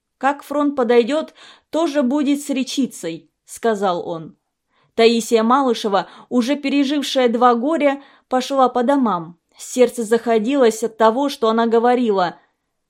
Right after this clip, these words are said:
«Бабы», говорила Таисия Малышева. «Палачам срок вышел.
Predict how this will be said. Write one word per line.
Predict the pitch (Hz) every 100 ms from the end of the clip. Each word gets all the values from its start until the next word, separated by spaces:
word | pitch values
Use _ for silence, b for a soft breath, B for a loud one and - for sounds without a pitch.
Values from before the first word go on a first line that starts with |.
| _
«Бабы», | - 208 240 190 175 - _ _ _
говорила | 214 196 208 202 185
Таисия | 175 202 190 - 208
Малышева. | 220 185 175 - 175 165 - _ _ _ _ _ _ _
«Палачам | 240 254 240 - 240 214
срок | 202 247 240 208 214
вышел. | 202 180 - 170 -